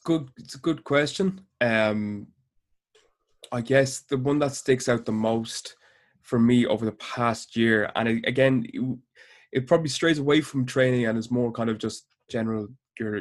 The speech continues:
your life and, and whatnot, more from a psychological point of view. Um, I learned during an activity actually within college, and it was just off the cuff, and it kind of clicked, clicked with me. And I,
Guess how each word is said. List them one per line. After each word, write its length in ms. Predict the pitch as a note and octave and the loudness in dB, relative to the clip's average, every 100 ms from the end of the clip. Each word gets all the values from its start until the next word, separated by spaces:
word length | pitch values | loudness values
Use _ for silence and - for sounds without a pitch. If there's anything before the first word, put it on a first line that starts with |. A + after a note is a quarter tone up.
| - | -4
your 160 | A2 | -4
life 340 | G#2 G#2+ A2 - | 0 0 -2 -6
and, 140 | G#2 - | -8 -6
and 180 | G#2 G#2 | -6 -4
whatnot, 460 | G#2 - G#2 G#2 | -4 -4 -4 -4
more 280 | - G2 G#2+ | -10 -10 -10
from 180 | - G#2 | -8 -8
a 200 | G2 G#2 | -8 -10
psychological 580 | - G#2+ G#2+ G#2+ G#2+ G#2+ | -10 -8 -6 -6 -8 -8
point 240 | G#2+ G2+ G2+ - | -8 -8 _ -12
of 60 | |
view. 200 | G2 G#2+ - - - - - _ _ - | -6 -6 -8 -20 -20 -20 -20 _ _ -4
Um, 460 | G#2+ G#2 G2+ G2 - _ - | -2 -2 -6 -10 -16 _ -2
I 80 | A#2 | 2
learned 420 | A#2+ C#3+ C#3+ A#2+ | 4 6 4 0
during 580 | - A#2+ A#2 A2+ A2+ G#2+ - | 2 2 2 0 -2 -4 -8
an 80 | A2+ | -6
activity 560 | A2+ - C3+ B2+ A#2 G#2+ | -6 -4 -2 0 0 -2
actually 460 | G#2 - A2 G#2 G2+ | -4 -8 -8 -8 -8
within 420 | A2+ G#2+ G#2 G2+ F#2+ | -8 -6 -6 -8 -12
college, 520 | - A#2 A2 G2+ - - | -6 -2 -2 -4 -10 -12
and 320 | G#2+ G#2 G#2 G2 | -8 -6 -6 -6
it 40 | |
was 220 | A2 A2 | -6 -6
just 280 | - A#2+ - - - - - | -4 -6 -8 -20 -20 -18 0
off 260 | C3+ D3+ | 2 2
the 60 | - | -2
cuff, 480 | B2+ B2 A2+ - - - | -8 -4 -2 -4 -12 -8
and 240 | A2 G#2 | -6 -4
it 140 | G2+ G#2+ _ _ _ | -6 -10 _ _ _
kind 180 | - A#2+ | -4 -4
of 100 | A#2 | -4
clicked, 400 | - B2 B2 - - _ | -6 -6 -6 -14 -20 _
clicked 260 | - C3 | -8 -6
with 120 | B2+ G2+ | -6 -6
me. 180 | G2+ - _ _ - - | -8 -12 _ _ -20 -8
And 380 | G#2+ G#2 G2+ G2+ _ _ _ _ _ _ _ _ _ _ - - | -6 -4 -8 -10 _ _ _ _ _ _ _ _ _ _ -20 -16
I, 60 | - | -14